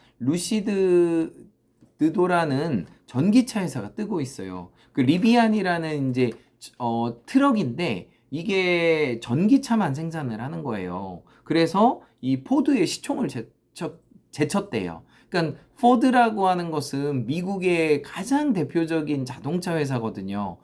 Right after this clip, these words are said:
우리나라로 따지면 기아, 현대 같은 경우인데 이 미국의 포드라는 회사를 그 듣도 못한 <laughs> 전기차 리비안이라는 회사가 이 시가총액을 제꼈다는 게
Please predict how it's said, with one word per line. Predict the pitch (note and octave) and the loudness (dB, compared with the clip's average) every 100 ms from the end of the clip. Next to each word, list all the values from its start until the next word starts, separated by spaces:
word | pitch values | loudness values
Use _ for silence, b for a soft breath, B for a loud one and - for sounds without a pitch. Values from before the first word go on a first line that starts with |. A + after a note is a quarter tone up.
| b b | b b
우리나라로 | D#3 G#3 G3+ G3+ F#3+ F3 | 0 4 4 4 2 0
따지면 | F3+ E3+ D#3+ C#3+ | -2 -4 -4 -6
기아, | B2+ D#3 F#3 E3 | -6 -4 -2 0
현대 | G3+ A3+ | 0 0
같은 | A3 G3 - C3 A2 G2+ b b | 0 -2 -4 -4 -4 -6 b b
경우인데 | C3 C3+ C3 C3+ E3+ F#2 - b b b | -4 -2 0 0 -2 -2 -6 b b b
이 | F3 G#3 | 0 2
미국의 | D3+ F3 A#3+ G#3 G3+ F#3+ F3 F3 | 2 -2 -2 0 2 2 0 -2
포드라는 | B3+ C#4 C#4 B3+ A3 F#3+ E3+ | 0 2 4 4 4 2 0
회사를 | D#3+ C#3+ B2+ C#3 D3+ A#2 - B - | -2 -2 0 0 0 -2 -4 B 0
그 | F3 C#3 | 2 2
듣도 | F#3 F3+ C4 C4 A#3 - G3+ F#3 | -2 2 4 4 2 -4 -2 0
못한 | D3+ - B2+ B2+ B2+ - - | -2 -4 -4 -2 -4 -6 -20
<laughs> | - | -14
전기차 | - D#3 F#3+ G3+ - C3 C3+ B2+ G#2+ | -2 0 2 -2 -2 -2 2 2 2
리비안이라는 | C3+ G3+ C4 A#3 G#3+ G3 E3+ D#3 C3 D#3+ | 2 2 2 4 4 2 2 0 0 -2
회사가 | F#3 F3+ D3+ A#2 A#2+ C3 F#2 - b b | -2 -4 -2 0 0 0 -2 -8 b b
이 | B2+ C#3 C#3 C3 | 2 6 6 4
시가총액을 | - A3+ A#3+ A#3+ A#3+ F#3 D#3 B2 | 0 0 0 0 -4 -4 -4 -4
제꼈다는 | B2+ F3 F3+ E3+ D3+ C3+ | -6 -6 -4 -2 -2 -2
게 | C3+ D3+ G#2 | -2 -2 -4